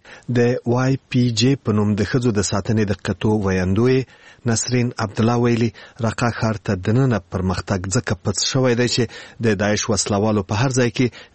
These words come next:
ډېر چاودیدونکي مواد ځای پر ځای کړي دي. میرمن عبدالله چې د سوریې له شمال څخه یې له اسوسییټډ پریس خبري اژانس سره خبرې کولې، وویل د داعش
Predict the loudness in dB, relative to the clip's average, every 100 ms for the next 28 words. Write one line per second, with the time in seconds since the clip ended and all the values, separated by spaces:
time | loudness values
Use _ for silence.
0 | 0 0 0 -2 0 0 0 -2 -2 -2
1 | 0 -2 -4 -6 -2 -2 -2 -2 0 -2
2 | 0 0 0 -2 -6 -20 -4 0 0 0
3 | -2 0 0 0 -2 -10 -20 -10 -2 0
4 | 0 0 0 2 2 2 0 0 0 0
5 | -2 -4 -2 0 0 0 -2 -2 0 0
6 | 0 0 -2 -2 -4 -2 -2 0 0 0
7 | -2 -2 -4 -4 -2 -2 -2 0 0 2
8 | 2 2 -2 -4 -16 -18 -10 -2 0 0
9 | -2